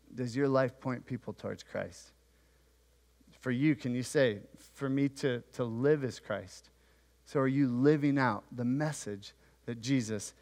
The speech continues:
has given each and every one of us? That's what Paul says is so important for us to do. Let's jump back in to the passage here. Right after he says, "Whatever happens, conduct yourself in a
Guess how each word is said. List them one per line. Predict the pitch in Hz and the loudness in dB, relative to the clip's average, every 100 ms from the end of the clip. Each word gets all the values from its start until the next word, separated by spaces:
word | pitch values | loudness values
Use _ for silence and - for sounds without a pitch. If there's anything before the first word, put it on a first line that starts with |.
| _ | _
has | - 113 | -10 -6
given | 107 131 110 107 | 2 2 2 -4
each | 117 117 - | -4 -4 -4
and | 107 | -6
every | 101 104 | -4 -4
one | 101 95 | -4 -8
of | 95 | -8
us? | 101 | -8
That's | - 135 - | -6 -2 0
what | 147 - | -2 0
Paul | 143 127 | 2 2
says | - 123 117 - - - - 113 | 2 0 -2 -6 -18 -20 -16 -10
is | - | 0
so | 139 131 | 4 4
important | 117 - 120 101 104 | 2 0 -2 -2 -6
for | 117 | -4
us | 107 - | -4 -6
to | 113 | -8
do. | 110 104 | -4 0
Let's | 120 - | 0 4
jump | 151 127 | 4 10
back | 135 131 | 10 10
in | 139 110 95 - _ _ _ _ _ _ - _ _ _ | 2 0 -6 -16 _ _ _ _ _ _ -20 _ _ _
to | 156 139 127 | 4 6 4
the | 127 123 | 0 2
passage | 135 127 123 120 101 | 6 6 6 -2 -4
here. | 117 104 101 - _ _ - _ _ _ _ - | -4 -4 -4 -12 _ _ -20 _ _ _ _ 2
Right | 131 147 | 8 12
after | 147 147 147 | 12 10 6
he | |
says, | 143 143 135 | 6 6 8
"Whatever | 147 156 151 | 10 10 10
happens, | 151 151 151 | 8 6 2
conduct | 151 143 147 156 | 2 4 4 2
yourself | 139 156 151 151 | 2 6 6 6
in | 156 | 2
a | 131 | 2